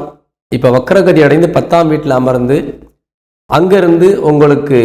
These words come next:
மூன்றாம் பார்வையாக உங்கள் ராசிக்கு பன்னிரெண்டாம் வீடை பார்க்கிறார். அதாவது உங்கள் ராசிநாதன் உட்கார்ந்த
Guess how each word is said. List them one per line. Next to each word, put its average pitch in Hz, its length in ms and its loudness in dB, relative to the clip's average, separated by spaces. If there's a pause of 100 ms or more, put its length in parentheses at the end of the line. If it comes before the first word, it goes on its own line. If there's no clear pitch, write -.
(580)
மூன்றாம் 196 420 2
பார்வையாக 151 520 2 (640)
உங்கள் 131 180 0
ராசிக்கு 165 460 0 (180)
பன்னிரெண்டாம் 170 400 2
வீடை 127 180 2
பார்க்கிறார். 113 460 -4 (1120)
அதாவது 196 320 2
உங்கள் 160 240 2
ராசிநாதன் 208 600 2
உட்கார்ந்த 196 440 0